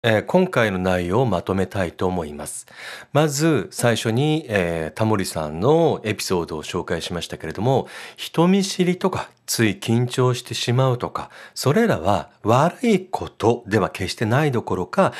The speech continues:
芸能界で売れるためには必須なものなんだ。で、なぜかといえば、つい相手のこと、例えば相手の目線が気になるとか、そういうのってあると思うんですよね。で、そういうのは悪いことではなくて、とても良いことなんだ。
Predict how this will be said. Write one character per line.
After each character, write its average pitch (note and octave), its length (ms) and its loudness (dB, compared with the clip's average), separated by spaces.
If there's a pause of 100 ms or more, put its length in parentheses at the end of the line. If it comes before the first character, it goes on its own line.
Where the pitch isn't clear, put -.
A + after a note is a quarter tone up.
(220)
芸 G#3+ 320 2
能 C4+ 320 0
界 C#3 260 2
で G2+ 100 0
売 G#2 180 0
れ C3 100 6
る C#3+ 120 -2
た C3 200 0
め C#3+ 120 2
に A#2 120 0
は D#2 100 -2
必 - 640 -2
須 - 20 6
な G#2 120 4
も F#2 160 2
の G#2+ 100 2
な F2+ 140 2
ん D2 100 -6
だ。 C#2+ 200 -8 (240)
で、 B2 60 4
な B2+ 180 4
ぜ F3 180 2
か A3 200 2
と F#3+ 100 0
い E3+ 80 4
え E3+ 80 2
ば、 G3+ 240 6 (380)
つ - 200 2
い F3 200 4
相 D3+ 320 4
手 E3 160 2
の D3+ 140 4
こ C#3 200 -4
と、 A#2+ 320 2 (160)
例 E2 120 -2
え - 20 -4
ば C#2 140 -6
相 E2 220 2
手 - 160 -2
の E2 120 -2
目 D2+ 200 -4
線 F2+ 280 0
が E2+ 100 -2
気 - 140 -6
に B2+ 120 4
な G#3 140 2
る G#3 140 0
と F2+ 100 -2
か、 - 240 -2 (220)
そ D#3 140 2
う - 20 6
い - 20 4
う D3 60 4
の F#2+ 40 0
っ - 40 -4
て F2 100 -2
あ G#2+ 80 6
る C#3+ 80 -2
と - 80 -2
思 A2 160 0
う C3 60 2
ん - 20 0
で F2 80 -6
す - 80 -12
よ D#2 60 -6
ね。 D3 160 -2 (240)
で、 B2+ 80 -2
そ A#3+ 320 2
う C#4+ 80 2
い - 20 0
う D4 160 0
の C#3+ 160 2
は F#3 300 2
悪 B2 340 2
い A#3+ 140 0
こ - 200 -10
と G#2+ 360 0
で E3 100 6
は D3 140 4
な G2 100 -2
く - 100 -14
て、 - 120 -10
と - 120 -14
て A3+ 120 2
も G#3+ 100 2
良 C#4 220 2
い D#4+ 80 4
こ - 100 -8
と F2+ 100 -2
な D2+ 120 -2
ん C#2+ 80 -10
だ。 C2+ 160 -10